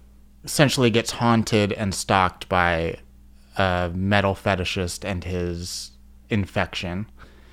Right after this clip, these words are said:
And this movie, I was heavily inspired by this. Uh, Sasha's read my book, Technovirus, that's unreleased. Technovirus is a response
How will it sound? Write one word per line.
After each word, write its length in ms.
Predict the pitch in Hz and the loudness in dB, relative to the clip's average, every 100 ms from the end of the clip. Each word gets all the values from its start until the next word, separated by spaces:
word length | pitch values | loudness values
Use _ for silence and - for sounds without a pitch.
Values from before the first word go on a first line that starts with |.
| - - - | -20 -20 -2
And 400 | 110 104 101 98 - | 2 2 2 -2 4
this 280 | 143 160 160 | 4 6 4
movie, 320 | 147 131 123 | 4 6 4
I 260 | 123 143 | 6 4
was 240 | 156 135 101 | 6 4 2
heavily 300 | 120 113 107 | 2 4 4
inspired 400 | 98 - 101 90 | 2 2 2 4
by 120 | 98 | 2
this. 300 | 95 95 - - | 2 -2 -4 -2
Uh, 300 | 101 95 90 - - - | 0 2 -2 -8 -20 -14
Sasha's 480 | - 151 151 151 113 | 4 8 8 6 6
read 180 | 110 98 | 4 4
my 200 | 107 107 | 4 2
book, 400 | 95 90 - - | 2 -2 -4 -2
Technovirus, 840 | 131 123 104 90 90 87 98 - | 0 0 0 0 0 0 -2 -4
that's 200 | 107 - | -6 -4
unreleased. 680 | 101 92 87 87 95 - - - - - - | -4 -2 -2 -4 -6 -8 -14 -20 -20 -20 2
Technovirus 920 | 156 160 151 131 127 120 113 - - - | 4 6 6 8 10 10 6 2 -10 -4
is 220 | 135 120 | 2 4
a 80 | 107 | 4
response 720 | 107 98 - 113 101 101 - | 2 2 2 4 4 0 -8